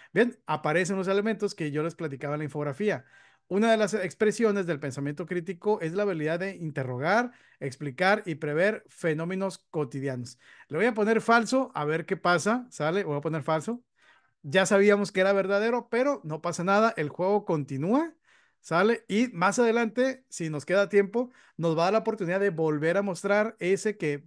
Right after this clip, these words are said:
yo me equivoqué. Obviamente lo hice para que ustedes vieran qué pasaba, pero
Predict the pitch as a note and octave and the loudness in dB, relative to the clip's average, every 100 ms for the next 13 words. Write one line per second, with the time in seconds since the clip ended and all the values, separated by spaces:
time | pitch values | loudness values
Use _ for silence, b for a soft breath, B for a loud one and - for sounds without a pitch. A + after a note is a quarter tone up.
0 | _ C#3 D3+ E3 F3+ E3+ D3+ B2+ G3 D3+ | _ -10 -4 -2 -4 -4 -4 -2 -2 -2
1 | D#3 D#3+ D#3+ D3+ D3+ C3+ F3 - B B | -2 -2 -2 -4 -4 -4 -8 -10 B B
2 | - D#3+ D3+ C#3 D#3+ D#3 E3 E3 F3 F3 | -4 0 0 0 0 2 2 0 -2 -4
3 | D#3+ G3 G#3 G#3 A3+ C#4 | 0 2 2 2 2 2